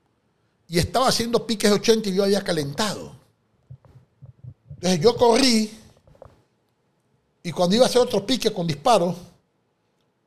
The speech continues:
pues estaba desarrollando velocidad. En la última etapa se hace pura velocidad.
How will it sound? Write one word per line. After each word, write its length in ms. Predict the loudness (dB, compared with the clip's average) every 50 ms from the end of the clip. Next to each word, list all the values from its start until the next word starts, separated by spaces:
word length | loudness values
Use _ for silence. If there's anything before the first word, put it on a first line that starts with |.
| _ _ _ _ _ _ _ _ _ -20 -14
pues 140 | -12 -6 -2
estaba 160 | 0 0 2
desarrollando 480 | 2 2 2 2 2 0 0 0 0
velocidad. 360 | 0 0 0 -2 0 0 -2 0
En 60 | 0
la 60 | 0
última 280 | -2 -2 -2 -4 -4 -2
etapa 260 | -2 -2 -2 -2 -2
se 80 | -4
hace 120 | -4 -4 -6
pura 180 | -8 -6 -4 -4
velocidad. 400 | -4 -6 -8 -6 -6 -8 -8